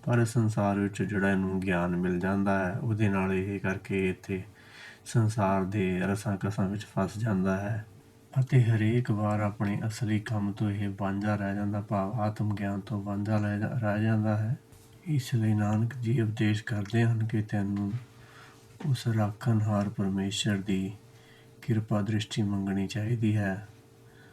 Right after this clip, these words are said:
ਤਾਂ ਕਿ ਤੂੰ ਇਸ ਜਿਹੜਾ ਹਰੇਕ ਵਾਰ ਭੁੱਲ ਜਾਂਦਾ ਹੈ, ਕਿ ਤਾਂ ਕਿ ਤੂੰ ਉਸ ਦੀ ਜੇ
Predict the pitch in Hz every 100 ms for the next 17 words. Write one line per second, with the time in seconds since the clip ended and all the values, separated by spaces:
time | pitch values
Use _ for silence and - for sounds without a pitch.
0 | - - 120 107 110 117 110 110 104 104
1 | 110 - - - - - - - 151 127
2 | - 110 107 104 101 95 - - - 110
3 | 107 101 104 104 - 110 95 95 110 101
4 | 101 107 107 107 - - - - 131 113
5 | 110 104 104 104 110 104 104 107 123 107
6 | 98 123 98 95